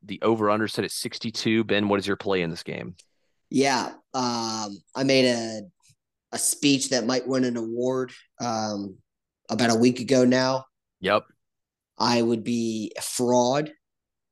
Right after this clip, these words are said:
Speaker 2: if I switch sides on that.
Speaker 1: Okay.
Speaker 2: I told you, you laughed in my face. I told you T C U is winning the national championship this year.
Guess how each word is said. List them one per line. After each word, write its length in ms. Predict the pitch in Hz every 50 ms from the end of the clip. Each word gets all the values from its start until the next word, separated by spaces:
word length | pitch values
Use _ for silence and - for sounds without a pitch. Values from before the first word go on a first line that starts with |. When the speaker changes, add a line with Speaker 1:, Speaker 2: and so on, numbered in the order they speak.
| _ _ _
Speaker 2:
if 240 | - 120 - -
I 500 | - 117 113 113 110 107 104 104 104 - - - _
switch 420 | - - - - - 131 131 131 -
sides 380 | - 123 117 120 127 127 120 139
on 160 | 143 143 147
that. 240 | 151 156 165 190 - _ _ _ _ _ _ _ _ _ _
Speaker 1:
Okay. 360 | - 95 - - 95 95 110 135 147
Speaker 2:
I 120 | 123 127
told 380 | 117 - 139 131 135 131 123 110
you, 640 | 123 127 131 131 131 127 127 127 127 127 127 - _ _ _
you 120 | - 117 117
laughed 260 | 120 127 127 123 -
in 60 | 123
my 100 | 113 113
face. 440 | 110 - 143 127 127 131 127 - - - -
I 80 | 117
told 300 | 117 - 127 127 123 113
you 100 | 113 113
T 180 | - - 131 127
C 160 | 123 - 123
U 120 | 123 123
is 100 | 120 113
winning 240 | 117 120 117 117 113
the 80 | 110 113
national 280 | 113 110 - - 101
championship 440 | - - 113 110 107 - - 117 107
this 200 | - - - -
year. 280 | 117 117 117 123 127